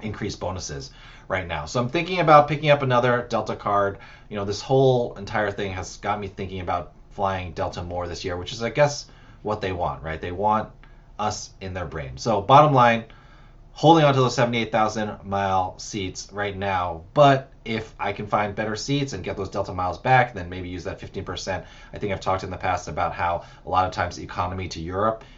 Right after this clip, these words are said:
is very cheap on Delta. Maybe I can squeeze two trips out. So,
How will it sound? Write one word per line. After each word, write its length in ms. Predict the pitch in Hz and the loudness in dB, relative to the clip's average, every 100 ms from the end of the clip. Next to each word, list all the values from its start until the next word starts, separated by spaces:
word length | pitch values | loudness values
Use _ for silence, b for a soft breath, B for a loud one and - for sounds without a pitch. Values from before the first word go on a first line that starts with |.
| B | B
is 140 | 82 | -10
very 240 | 87 95 95 | -6 -4 -4
cheap 340 | - 113 - - | -4 -6 -8 -12
on 120 | 92 | -8
Delta. 440 | 95 98 110 110 104 | -4 -4 -2 -2 -2
Maybe 300 | 82 85 87 | -6 -6 -8
I 40 | |
can 300 | 92 85 78 b b | -10 -12 -14 b b
squeeze 340 | - 101 87 - | -12 -8 -8 -6
two 160 | 113 | -6
trips 280 | 107 110 - | -4 -6 -2
out. 300 | 107 104 98 | -2 -2 -4
So, 380 | - 92 82 | -4 -2 -2